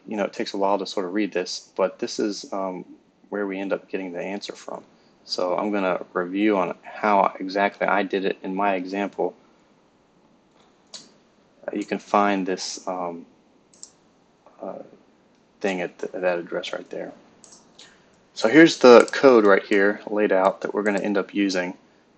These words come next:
Uh, but first, I'm gonna get this set up. So I'm gonna import, um, two things. We're gonna import the data for the two tables. So I've got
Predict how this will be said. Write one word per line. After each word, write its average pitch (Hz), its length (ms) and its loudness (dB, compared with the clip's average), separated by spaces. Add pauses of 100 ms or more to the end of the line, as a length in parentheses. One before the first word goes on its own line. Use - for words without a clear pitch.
(120)
Uh, 95 140 -4
but - 140 -6
first, 135 420 6
I'm 113 80 -4
gonna 113 100 -2
get 107 120 -2
this - 120 -8
set 101 280 0
up. 87 200 0
So - 180 -8
I'm 104 120 -2
gonna 95 220 -6
import, 104 520 -2 (540)
um, 95 380 -8 (580)
two 120 220 -2
things. 90 440 -4
We're 104 100 -10
gonna - 200 -8 (220)
import - 400 -2
the - 60 -14
data 104 220 6
for - 120 -6
the 90 60 -4
two 117 200 0
tables. 92 460 -2
So 92 300 2
I've 92 120 2
got 95 300 0